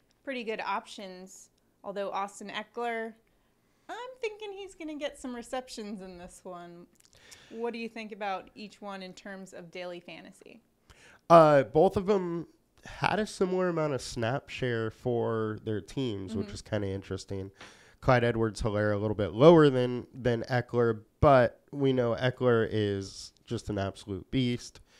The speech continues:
Speaker 2: He's going to get as much work as he can handle. You're right, the reception should be there without Keenan 'cause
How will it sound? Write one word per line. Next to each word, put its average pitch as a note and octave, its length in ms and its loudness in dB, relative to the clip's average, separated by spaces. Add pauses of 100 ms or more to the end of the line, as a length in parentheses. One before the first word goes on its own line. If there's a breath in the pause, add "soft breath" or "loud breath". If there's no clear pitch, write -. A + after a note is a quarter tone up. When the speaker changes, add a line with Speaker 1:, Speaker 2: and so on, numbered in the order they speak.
(280 soft breath)
Speaker 2:
He's A2+ 500 -4 (480)
going A2+ 280 2
to G#2+ 60 -4
get A2 120 0
as G2 120 -4
much G2 300 -8
work G2+ 240 -8
as F#2 80 -12
he F#2+ 120 -12
can F#2+ 120 -14
handle. G2+ 560 -4 (500 soft breath)
You're G#2 140 0
right, G2+ 300 0 (180)
the G2+ 240 -4
reception F#2+ 720 -4
should G#2 320 0
be G2 140 -4
there E2+ 200 -8
without F#2 360 -10
Keenan G2 440 -12
'cause F2+ 500 -12